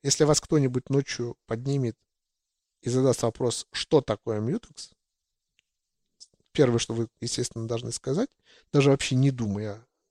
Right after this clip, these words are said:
о заданном вопросе, о том, что это булевская переменная. То есть, э, правильный ответ о том, <laughs> что такое мьютекс, это прежде всего булевская переменная. Э,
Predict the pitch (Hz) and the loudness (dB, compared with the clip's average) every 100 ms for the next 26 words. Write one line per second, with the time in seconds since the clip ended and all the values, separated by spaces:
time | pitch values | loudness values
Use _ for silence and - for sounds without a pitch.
0 | _ 110 107 104 107 113 113 107 110 107 | _ -12 -10 -10 -6 -4 -2 -4 -6 -6
1 | 110 - - _ - - _ 139 - 247 | -10 -12 -14 _ -20 -20 _ -8 -2 -2
2 | 247 131 127 113 123 131 - 104 - 101 | 0 0 0 0 -4 -4 -6 -8 -6 -8
3 | 98 98 98 104 _ _ _ _ _ _ | -8 -12 -14 -16 _ _ _ _ _ _
4 | _ _ _ _ _ _ _ _ _ _ | _ _ _ _ _ _ _ _ _ _
5 | _ - - - - - 113 113 - 123 | _ -12 -12 -12 -14 -6 -4 -6 -2 0
6 | 117 - 151 127 117 123 - 139 113 - | 2 4 4 4 4 2 4 4 2 -2
7 | - 117 113 135 120 170 160 - 117 180 | -20 -12 -6 -2 2 4 4 2 0 0
8 | - 139 - 120 113 113 113 104 - 104 | -2 -6 -6 -4 -2 0 2 2 -2 -4
9 | 98 110 170 - 120 113 117 113 107 101 | -4 -4 -4 -4 -6 -6 -8 -8 -8 -12
10 | 101 - _ _ - - - - - - | -18 -20 _ _ -10 -10 -12 -18 -6 4
11 | 147 | 6